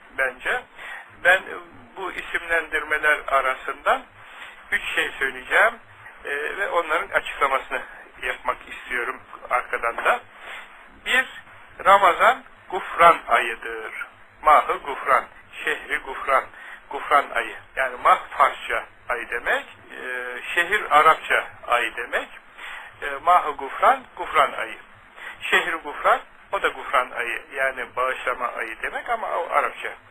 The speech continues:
Ramazan mahı gufrandır bir. İkincisi, bir bakışla Ramazan mahı Kur'an'dır. Şehri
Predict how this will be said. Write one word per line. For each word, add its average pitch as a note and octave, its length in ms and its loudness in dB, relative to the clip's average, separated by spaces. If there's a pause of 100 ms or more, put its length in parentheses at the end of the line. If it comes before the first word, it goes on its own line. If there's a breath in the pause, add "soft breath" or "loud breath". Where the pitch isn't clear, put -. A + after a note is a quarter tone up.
(560 loud breath)
Ramazan F3+ 600 4
mahı F3 380 6 (100)
gufrandır C#3 600 -2 (140)
bir. A2+ 440 -8 (760 loud breath)
İkincisi, G3+ 680 -10 (840 loud breath)
bir F3+ 200 -8 (300)
bakışla C#3+ 760 0 (320)
Ramazan C#3+ 460 0 (360)
mahı D#3 560 2 (320)
Kur'an'dır. C#3 560 2 (300)
Şehri D3+ 440 -2